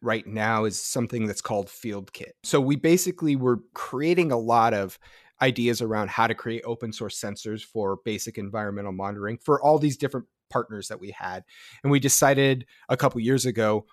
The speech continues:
what happens if we just take a few step backs and design this as an open source product? So basically, pretend we're a startup and not a nonprofit and create something that anybody can use. And that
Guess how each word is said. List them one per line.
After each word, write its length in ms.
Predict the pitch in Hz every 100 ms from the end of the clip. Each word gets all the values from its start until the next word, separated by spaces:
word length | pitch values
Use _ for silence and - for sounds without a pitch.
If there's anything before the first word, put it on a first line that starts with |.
| -
what 160 | 165 208
happens 340 | 214 208 147
if 120 | 135
we 100 | 120
just 480 | 110 120 - - - _ _ _ _ _
take 200 | - 165
a 60 | 180
few 140 | 196
step 300 | 180 190 170
backs 380 | 131 123 131 -
and 160 | 151 127
design 520 | 135 113 127 143 160
this 200 | 156 147 -
as 420 | 117 117 113 - _ _ -
an 120 | 127 135
open 220 | 131 135
source 220 | 147 -
product? 720 | - - 151 147 90 - - -
So 160 | - 131
basically, 640 | 165 180 180 147 139 127 - - _ _ _ _
pretend 440 | 165 170 196 190 143
we're 200 | 151 143
a 40 |
startup 560 | - 131 120 104 120 _ _ -
and 160 | 131
not 220 | 123 131
a 40 | 127
nonprofit 800 | 120 117 117 127 127 131 95 107 -
and 240 | 127 110
create 560 | - 135 127 143 147 - _ _ _
something 600 | - 143 135 131 113 120
that 160 | 120 117
anybody 440 | 156 147 131 123 113
can 200 | - 104
use. 440 | 98 98 120 - -
And 280 | 127 120
that 220 | 151 170